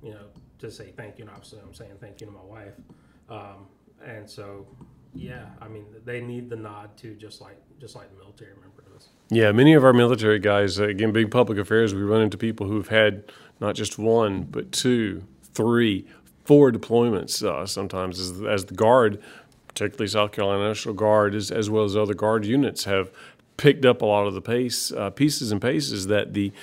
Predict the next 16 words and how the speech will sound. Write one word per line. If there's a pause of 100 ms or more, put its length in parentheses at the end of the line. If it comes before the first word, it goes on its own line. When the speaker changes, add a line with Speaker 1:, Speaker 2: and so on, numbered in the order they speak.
(160)
Speaker 2:
the
regular
Army
can't
do.
So,
yeah,
having,
having
that
connection, (340)
uh,
having
that (120)
outreach
for